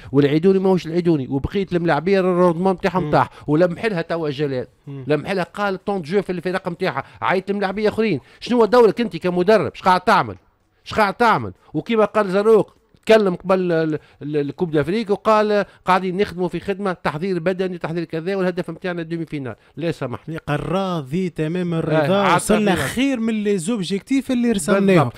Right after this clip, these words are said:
Speaker 1: بالضبط.
Speaker 2: اذا كان ال-، الخ-، ال-، خدمتنا وصلتنا النيفو هذا، هو احسن حاجه وخير من لي زوبجيكتيف نتاعنا.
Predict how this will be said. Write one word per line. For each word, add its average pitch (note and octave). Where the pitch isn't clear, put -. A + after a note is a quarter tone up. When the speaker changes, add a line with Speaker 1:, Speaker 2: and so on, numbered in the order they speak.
Speaker 1:
بالضبط. D#3+
Speaker 2:
اذا G3
كان C#4
ال-، F3
الخ-، F3
ال-، E3
خدمتنا E3
وصلتنا D3
النيفو D3+
هذا، F3
هو F3+
احسن -
حاجه F#3+
وخير A3+
من F#3+
لي F3+
زوبجيكتيف D#3
نتاعنا. G#3+